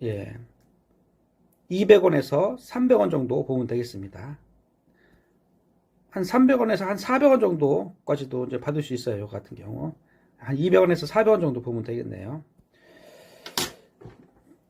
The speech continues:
제가 말씀드리는 거는 구도안입니다. 사용 주화를 말씀드립니다. 미사용은 당연히 더 비싸지요.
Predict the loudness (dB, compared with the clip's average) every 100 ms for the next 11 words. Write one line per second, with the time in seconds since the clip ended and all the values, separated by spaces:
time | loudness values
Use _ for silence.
0 | _ _ _ _ _ _ _ _ _ _
1 | _ _ _ 4 6 6 4 2 2 2
2 | 2 2 0 -2 6 8 8 4 4 2
3 | 2 2 2 2 4 4 4 0 -2 -6
4 | -6 -8 -10 -10 -4 0 4 4 2 0
5 | -2 -8 -4 -2 -2 -4 -6 -4 -4 -6
6 | -10 -12